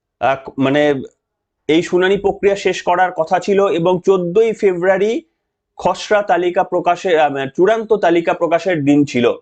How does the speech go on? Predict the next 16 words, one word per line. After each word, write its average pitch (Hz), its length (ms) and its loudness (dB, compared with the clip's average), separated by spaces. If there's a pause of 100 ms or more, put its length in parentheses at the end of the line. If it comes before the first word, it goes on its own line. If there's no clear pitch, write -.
(380)
এবং 190 440 2
তারপরে 170 680 0 (320)
নির্বাচন 175 680 0 (140)
একেবারে 175 440 0
অ্যানাউন্স 170 520 0
করে 190 440 0 (220)
তিন 160 200 2
দফায়, 165 280 0
চার 156 220 -2
দফায় 165 260 0
না 165 100 -4
সাত 151 180 -2
দফায় 156 320 0
বলতে 147 240 0
পারবো 170 280 -2
না, 226 240 -2